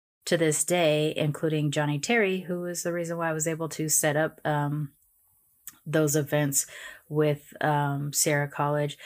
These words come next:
And so even though we weren't able to travel to do this like I had been doing, it was great to get a chance to do a virtual conference,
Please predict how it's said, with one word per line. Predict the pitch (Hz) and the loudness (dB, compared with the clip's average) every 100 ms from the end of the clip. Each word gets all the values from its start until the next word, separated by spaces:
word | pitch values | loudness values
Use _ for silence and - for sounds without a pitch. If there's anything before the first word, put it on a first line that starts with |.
| - - - _ _ | -16 -18 -20 _ _
And | - 190 190 | 2 4 4
so | - 190 | 4 6
even | 185 202 202 | 6 4 4
though | 196 196 | 4 4
we | 190 185 | 4 4
weren't | 190 185 | 2 2
able | 180 185 | 0 0
to | 185 190 180 175 | -2 -2 -2 -2
travel | - 165 170 170 175 170 | 2 4 4 2 0 0
to | - 160 | -2 -2
do | 170 170 | -2 0
this | 170 - | 2 0
like | 160 | 0
I | 160 | -2
had | 143 185 208 | 0 2 0
been | 185 160 156 | 0 0 0
doing, | 156 156 156 151 151 143 - _ _ _ - - - | 0 0 0 -2 -4 -6 -14 _ _ _ -20 -8 0
it | 165 | 2
was | - 165 143 | 4 2 0
great | - 151 175 175 165 - | -6 -2 2 2 2 -2
to | 160 | -2
get | 165 | -2
a | 156 | -2
chance | - 170 151 | 0 0 0
to | 156 | -2
do | 151 160 | -2 -2
a | |
virtual | 151 156 156 151 | 0 0 0 -4
conference, | - 151 147 - 151 151 | -2 -2 -2 -2 -2 -2